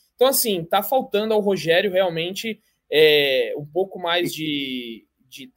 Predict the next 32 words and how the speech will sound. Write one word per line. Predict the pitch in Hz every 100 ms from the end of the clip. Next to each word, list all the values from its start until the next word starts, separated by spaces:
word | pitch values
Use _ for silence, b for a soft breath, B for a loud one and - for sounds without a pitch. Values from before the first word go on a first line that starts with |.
| -
de | 151 156
um | 175 170
pouco | 214 240
mais | 247 240
de | 220
trabalho | 262 254 170 196 226 190
aí, | 160 165 214
de | 165 190
mostrar | 196 185 - 208
mais | 220 214 196
a |
cara | 202 196
dele, | 170 185 233 b b _
porque | 180 -
até | 208 240
agora | 240 196 226
a |
gente | 214 220
não | 262
sabe | 247 214 202
se | -
o |
São | - 196
Paulo | 180 196
é | 185
um |
time | 170 185
com | 190 180
três | 185 185
zagueiros, | 185 185 226 -
se | 175
são, | 170 175